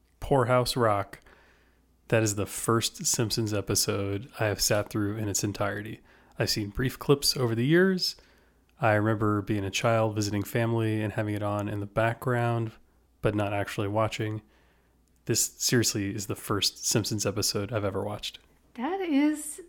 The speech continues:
Speaker 2: something. That is very unusual. I feel like most people roughly our age were pretty into The Simpsons when we were younger, like, in high school age.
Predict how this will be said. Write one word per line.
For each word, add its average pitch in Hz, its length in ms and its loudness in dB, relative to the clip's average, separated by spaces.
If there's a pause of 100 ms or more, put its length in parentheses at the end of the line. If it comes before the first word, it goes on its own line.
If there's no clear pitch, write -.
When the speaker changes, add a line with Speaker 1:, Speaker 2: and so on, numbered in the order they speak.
Speaker 2:
something. 226 560 2
That 233 160 2
is 254 180 2 (140)
very 247 420 4
unusual. 220 360 2
I 208 140 0
feel 214 140 -6
like 220 160 -4
most 220 240 0
people 214 560 -2 (500)
roughly 220 320 2
our 208 160 4
age 208 460 2
were 226 100 0
pretty 302 320 2
into 330 200 2
The 214 120 0
Simpsons 220 800 -2
when 226 200 0
we 233 100 2
were 220 140 2
younger, 214 420 0
like, 240 180 -4
in 226 100 0
high 226 160 -2
school 220 280 -2
age. 214 380 -2